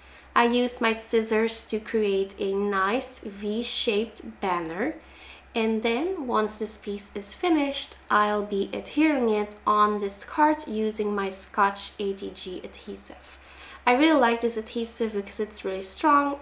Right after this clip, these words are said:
and these rolls last forever. Now that this card is assembled, it's almost completely finished, but I just wanted to add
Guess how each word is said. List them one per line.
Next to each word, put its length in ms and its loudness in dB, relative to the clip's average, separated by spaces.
and 480 -4
these 280 -6
rolls 560 0
last 440 -4
forever. 640 -10
Now 460 8
that 400 0
this 200 -2
card 500 -2
is 680 -4
assembled, 720 -2
it's 360 -6
almost 480 4
completely 420 -2
finished, 600 -4
but 140 6
I 80 4
just 320 -2
wanted 340 4
to 300 4
add 420 2